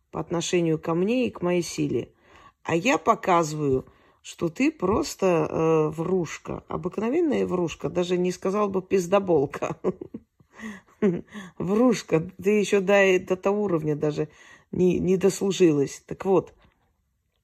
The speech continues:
э, за те годы, пока ты за мной гналась, и когда я обещала твою жизнь превратить в ад, и это случилось, значит, смотри сюда, самое интересное. Ты потеряла последнее жильё, которое у тебя было.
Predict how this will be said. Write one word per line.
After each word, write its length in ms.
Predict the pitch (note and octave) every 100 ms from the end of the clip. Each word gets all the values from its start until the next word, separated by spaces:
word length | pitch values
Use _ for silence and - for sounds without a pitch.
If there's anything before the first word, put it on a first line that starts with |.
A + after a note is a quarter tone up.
| _ _ _ _ - - _ _ _ _ _
э, 380 | D#3+ D#3+ D#3+ D#3+ - - _ - _ _ _ _ _ _ _ _ _ _
за 280 | D#3+ F#3+ G#3
те 180 | G#3 A#3
годы, 300 | F#3+ F#3 D#3+
пока 300 | E3 D#3+ F3
ты 120 | E3+
за 140 | D#3+
мной 220 | E3+ E3
гналась, 640 | D#3 D#3+ F3+ F#3+ C4 C#4 - _ - - _
и 80 | -
когда 280 | - E3+ F#3+
я 140 | F3+
обещала 480 | F3 F3+ F#3+ F3+ D#3+
твою 220 | D#3 E3+
жизнь 240 | E3 E3 D3+
превратить 560 | E3 E3 E3+ E3 D#3+
в 140 | D3 D#3
ад, 280 | E3 - - _ _ _ _ _ _
и 100 | E3
это 200 | D#3+ E3
случилось, 800 | D#3 F3+ E3 - D4 A#3 D3+ - _ _ _ - _ _ _ _ -
значит, 360 | D#3 F3 E3 -
смотри 380 | G3 G#3 F3+
сюда, 460 | E3 - C3+ D3 -
самое 320 | - E3+ F3 E3+
интересное. 560 | - D#3 C#3+ - D3
Ты 220 | D3 G#3
потеряла 540 | A3+ G3 F#3+ F#3 F#3 E3+
последнее 680 | - F#3+ - F#3+ D#3 D3+ D3+
жильё, 460 | D3+ D#3+ D#3+ G#3
которое 380 | - F3 - E3+
у 20 |
тебя 280 | D#3+ F3+ E3+
было. 460 | E3+ D3+ C3 C#3